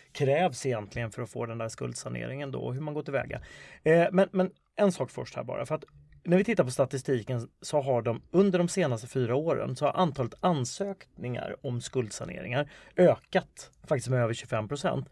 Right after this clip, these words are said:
Och samtidigt så minskar de som faktiskt beviljas, eh, skuldsanering.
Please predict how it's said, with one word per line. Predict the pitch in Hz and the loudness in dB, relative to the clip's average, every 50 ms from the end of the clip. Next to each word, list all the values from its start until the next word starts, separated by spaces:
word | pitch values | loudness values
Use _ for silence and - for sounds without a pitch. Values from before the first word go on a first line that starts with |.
| - - - | -14 -20 -20
Och | - - - - | -6 -4 -2 2
samtidigt | - - 196 175 151 135 - - - 175 190 | 4 4 4 4 4 2 0 0 0 0 -2
så | - - - 147 143 143 - - | -2 4 6 8 8 6 6 0
minskar | - 135 165 202 220 165 117 107 - - - - 240 233 | 0 2 4 4 4 2 0 -2 -6 -6 -4 -2 -2 0
de | 139 120 - - 120 | 0 -2 -2 -4 -4
som | - 135 127 | -8 -8 -6
faktiskt | - 113 - - 113 113 | -6 -8 -8 -8 -6 -6
beviljas, | 120 156 147 127 139 175 208 233 208 214 - - - - - - - - _ _ | -4 -4 -2 0 0 0 0 0 0 0 0 0 0 -4 -8 -10 -12 -16 _ _
eh, | - 110 - - | -8 -6 -6 -6
skuldsanering. | - - - 139 120 - - - - - - - - - 131 | -4 0 0 0 0 0 -4 -6 -4 -6 -6 -6 -4 -4 -4